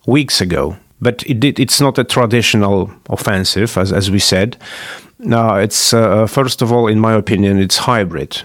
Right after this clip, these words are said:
counteroffensive, uh, because we could see, you know, drones attack on Moscow.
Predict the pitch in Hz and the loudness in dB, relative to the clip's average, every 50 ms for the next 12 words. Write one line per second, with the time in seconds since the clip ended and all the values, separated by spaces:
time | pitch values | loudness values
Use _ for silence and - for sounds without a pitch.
0 | - _ _ - - - 101 92 95 95 - 92 90 95 - - 87 85 82 85 | -16 _ _ -10 -4 -2 0 0 0 0 0 0 0 0 0 -2 -2 -2 0 -2
1 | - - - - - - - 90 95 87 85 98 - - 101 101 92 101 95 104 | -2 -2 -4 -4 -4 -2 0 0 0 0 -2 -2 -2 0 0 0 0 0 0 0
2 | 101 90 - 101 98 92 - - - 110 104 98 98 98 - 113 113 107 101 101 | -2 0 -2 -2 -2 0 0 0 2 2 2 2 2 0 2 2 2 2 2 0
3 | - - _ _ _ 117 117 120 113 110 110 104 - 113 104 - - 92 156 165 | 0 -4 _ _ _ 0 2 2 2 2 0 0 0 -2 -2 -2 -2 -4 -4 -4
4 | - - - - - - - 143 170 160 120 92 85 - - - - 73 67 - | -8 -14 -20 -20 -20 -6 -2 2 2 4 2 2 2 0 -2 -2 -4 -6 -6 -8